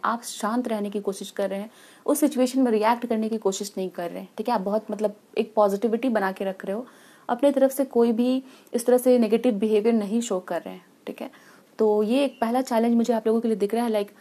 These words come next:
आप लोग जो है वो थोड़ा balance बनाने में problem हो रही है, but आप पूरी तरह से कोशिश कर रहे हैं। And कुछ लोग जो है वो somewhere यहाँ पे आपका फ़ायदा उठाने की कोशिश कर रहे हैं कि भाई ये तो person कुछ बोल ही नहीं रहा है, ये तो बहुत शांत है,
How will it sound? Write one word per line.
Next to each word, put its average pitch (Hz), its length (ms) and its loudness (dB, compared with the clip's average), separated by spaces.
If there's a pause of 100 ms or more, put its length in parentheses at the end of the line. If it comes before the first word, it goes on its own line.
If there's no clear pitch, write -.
(320)
आप 226 220 0
लोग 240 180 4 (120)
जो 226 80 4
है 220 120 0
वो 220 120 -2
थोड़ा 226 220 0
balance 202 380 2
बनाने 220 220 0
में 220 100 -2
problem 202 360 2
हो 240 120 2
रही 233 180 0
है, 269 100 -6 (180)
but 254 140 0
आप 254 240 2
पूरी 220 160 0
तरह 214 180 -4
से 226 140 -6
कोशिश 190 360 -8
कर 185 200 -8
रहे 202 100 -10
हैं। 262 100 -10 (480)
And 226 120 0
कुछ 262 220 -2
लोग 262 180 4
जो 277 120 2
है 262 180 -2 (120)
वो 247 120 6
somewhere 240 300 2
यहाँ 233 160 0
पे 233 100 -4
आपका 220 320 0
फ़ायदा 208 300 0
उठाने 214 320 -2
की 208 60 -10
कोशिश 202 240 -4
कर 208 120 -4
रहे 202 80 0
हैं 208 60 -6
कि 220 60 0
भाई 208 140 -2
ये 214 140 2
तो 214 120 0
person 208 280 -2
कुछ 202 160 -6
बोल 190 220 -2
ही 214 100 -2
नहीं 208 160 -2
रहा 196 100 -2
है, 202 140 -8
ये - 360 -14
तो 233 80 2
बहुत 214 280 0
शांत 202 400 -6
है, 202 180 -4